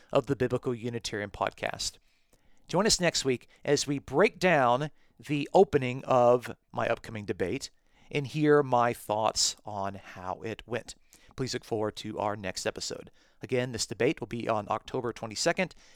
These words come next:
at nine P M Eastern, and you could see the link to it in the description of this video.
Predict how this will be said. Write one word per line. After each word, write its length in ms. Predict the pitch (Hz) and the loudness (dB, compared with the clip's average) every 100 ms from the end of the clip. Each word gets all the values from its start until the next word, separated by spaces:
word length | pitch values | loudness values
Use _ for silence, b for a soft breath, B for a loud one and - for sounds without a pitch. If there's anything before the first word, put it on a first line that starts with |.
| b | b
at 160 | 135 143 | -2 -2
nine 440 | 131 143 143 143 143 | 2 4 4 0 -6
P 220 | - 113 | -10 -8
M 140 | 95 - | -8 -6
Eastern, 540 | 180 175 - 175 180 - _ _ _ _ _ _ _ | -4 -2 -2 -4 -6 -10 _ _ _ _ _ _ _
and 200 | 110 110 | -14 -10
you 100 | 110 | -8
could 180 | - 107 | -8 -6
see 200 | - 113 | -6 -4
the 80 | 101 | -4
link 220 | 131 143 | -4 -4
to 140 | 147 | 0
it 180 | 135 - - _ _ | 0 -2 -16 _ _
in 240 | - 120 120 | -10 -8 -6
the 380 | 117 113 110 107 _ _ _ _ _ | -6 -4 -6 -8 _ _ _ _ _
description 680 | - - 143 - 135 131 127 _ _ _ _ _ | -8 -4 -2 -2 -4 -6 -12 _ _ _ _ _
of 380 | - 104 104 95 107 - | -6 -2 -2 -4 -14 -20
this 520 | 101 90 82 - - - | -8 -6 -2 -2 -2 -4
video. 400 | 113 170 180 196 | 0 2 2 0